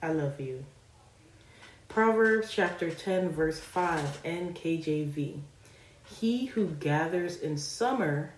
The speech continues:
is a wise son, but he who sleeps in the harvest is a son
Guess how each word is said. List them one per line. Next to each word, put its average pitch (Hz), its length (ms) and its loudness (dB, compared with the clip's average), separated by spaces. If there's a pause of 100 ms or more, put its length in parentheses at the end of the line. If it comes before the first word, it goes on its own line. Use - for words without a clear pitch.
(220)
is 151 160 -2
a 147 40 4
wise 160 880 0
son, - 600 -8 (840)
but 143 100 -2
he 165 260 -4
who 160 200 -2
sleeps - 500 0
in 214 120 4
the 254 60 -2
harvest 143 680 -2
is 147 160 -2
a 143 60 -4
son 151 480 -2